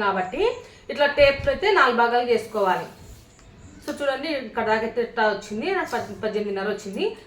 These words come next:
మళ్ళీ ఇంకొక మడత ఇట్లా వేసేసుకుంటే మనకు ఎగ్జాక్ట్గా నాలుగో భాగం అనేది వచ్చేస్తుంది. So ఇక్కడ వచ్చేసి నాకు తొమ్మిది పాయింట్ టూ గీతలు అయితే వచ్చిందనమాట. చెస్ట్ భాగం వచ్చేసి తొమ్మిది పాయింట్ టూ గీతలు. So, ఇక్కడ మార్కింగ్ అనేది చేస్తున్నాను, తొమ్మిది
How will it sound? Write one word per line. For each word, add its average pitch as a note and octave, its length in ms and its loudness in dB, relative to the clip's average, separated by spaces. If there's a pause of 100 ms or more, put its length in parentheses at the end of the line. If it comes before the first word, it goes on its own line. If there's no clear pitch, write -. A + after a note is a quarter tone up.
(100)
మళ్ళీ C#4+ 140 0
ఇంకొక B3+ 280 -4
మడత A#3+ 200 0
ఇట్లా A#3 180 2
వేసేసుకుంటే A3+ 540 -4 (100)
మనకు B3+ 260 0 (100)
ఎగ్జాక్ట్గా G#3+ 520 -2
నాలుగో G#3 320 0
భాగం G3+ 180 0
అనేది B3 180 -4
వచ్చేస్తుంది. F3+ 440 -6 (320)
So - 100 -16
ఇక్కడ C4+ 160 0
వచ్చేసి C4 300 -4
నాకు D4 200 -2
తొమ్మిది A#3 280 0 (100)
పాయింట్ C4+ 320 -2
టూ C4 160 -6
గీతలు A#3 240 0
అయితే D4+ 180 -2
వచ్చిందనమాట. F#3 540 -2 (1700)
చెస్ట్ A#3 300 -2
భాగం A#3+ 240 8
వచ్చేసి G4 360 -2 (420)
తొమ్మిది A#3 240 4 (100)
పాయింట్ D4+ 300 -2
టూ B3+ 60 0 (100)
గీతలు. G#3 280 -2 (2250)
So, - 80 -20
ఇక్కడ A#3 200 0
మార్కింగ్ A3 280 0
అనేది A3+ 220 -2
చేస్తున్నాను, G#3+ 440 -4 (100)
తొమ్మిది G#3 240 -6